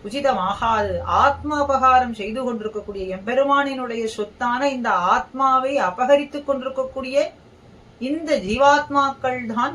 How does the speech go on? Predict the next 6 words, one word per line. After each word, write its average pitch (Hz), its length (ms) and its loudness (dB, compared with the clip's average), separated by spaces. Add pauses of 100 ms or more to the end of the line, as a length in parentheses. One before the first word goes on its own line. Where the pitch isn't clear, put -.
கள்வன் 240 420 -4 (240)
சொல்ல 196 180 -4
முடியும். 190 380 -10 (120)
ஆனால் 226 440 0 (440)
அதை 208 240 0 (120)
இவர்கள் 294 480 4